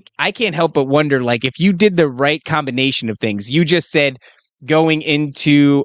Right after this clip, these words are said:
um, a float tank. I just said using Alpha Brain. Uh, you're welcome, Joe Rogan. I don't <laughs> fucking know. This is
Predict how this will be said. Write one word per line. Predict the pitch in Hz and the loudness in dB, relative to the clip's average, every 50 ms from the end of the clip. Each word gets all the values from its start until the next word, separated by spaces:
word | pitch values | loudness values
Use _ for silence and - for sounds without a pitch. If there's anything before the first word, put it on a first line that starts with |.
| _ - | _ -2
um, | 131 127 127 123 123 120 120 - | 0 0 2 0 0 -2 -2 -2
a | 151 131 | -2 -2
float | - - 143 143 143 135 - | -2 0 0 0 0 0 -2
tank. | - 120 104 98 95 - _ - | -4 -4 -4 -6 -6 -12 _ -6
I | 139 147 160 | -4 -4 -4
just | 156 156 156 147 - | -2 -4 -6 -6 -4
said | - 156 143 139 135 131 127 | -2 0 0 0 0 -2 -2
using | 131 147 156 151 135 135 147 139 - | 0 2 2 2 4 2 0 0 0
Alpha | - 131 139 139 - 131 | -2 -2 -2 -2 -4 -6
Brain. | 117 117 117 104 95 92 98 _ _ _ _ _ _ _ _ - | -6 -4 -4 -4 -6 -8 -12 _ _ _ _ _ _ _ _ -10
Uh, | - 127 127 127 120 117 113 110 - _ _ _ _ _ _ _ _ _ | -6 -4 -2 -2 -2 -2 -4 -6 -10 _ _ _ _ _ _ _ _ _
you're | 135 127 143 | -8 -4 -2
welcome, | 151 160 156 147 - 131 123 113 | 0 2 2 0 0 -4 -10 -8
Joe | - - 127 120 | -4 -2 -2 0
Rogan. | 117 113 113 110 107 110 107 107 _ _ - 139 127 | 0 0 0 -2 -2 -4 -6 -8 _ _ -16 -14 -10
I | 98 113 127 | -6 -4 -4
don't | 135 123 | -4 -4
<laughs> | |
fucking | - 127 131 - 262 262 | -8 -8 -6 -4 -2 -2
know. | 277 - _ - | -2 -4 _ -8
This | 302 269 - | -6 -2 0
is | 311 285 214 | 0 0 0